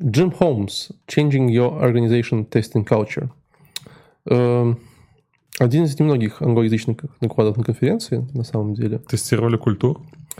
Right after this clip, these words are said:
Speaker 1: Не совсем. Э, мне, кстати, довольно понравился, хоть я его слушал немножечко отвлечённо. Вот, но у меня сразу к вам вот вопрос есть. Э,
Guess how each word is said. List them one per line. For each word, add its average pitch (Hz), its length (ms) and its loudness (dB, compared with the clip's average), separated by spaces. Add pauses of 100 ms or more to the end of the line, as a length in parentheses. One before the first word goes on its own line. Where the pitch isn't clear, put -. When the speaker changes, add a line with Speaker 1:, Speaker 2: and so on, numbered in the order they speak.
(580)
Speaker 1:
Не 165 160 2
совсем. 127 480 0
Э, 120 400 2 (280)
мне, 165 200 2
кстати, - 260 -12
довольно 180 280 2
понравился, 170 520 0
хоть - 200 -2
я 120 80 4
его 117 160 2
слушал 120 480 -2 (880)
немножечко 123 520 2
отвлечённо. 127 600 0 (480)
Вот, 113 440 2
но 139 500 0 (340)
у 139 60 -2
меня 147 160 4
сразу 143 220 0
к - 80 -2
вам 127 180 4
вот - 140 -8
вопрос 120 400 0
есть. - 340 -12 (340)
Э, 117 160 -4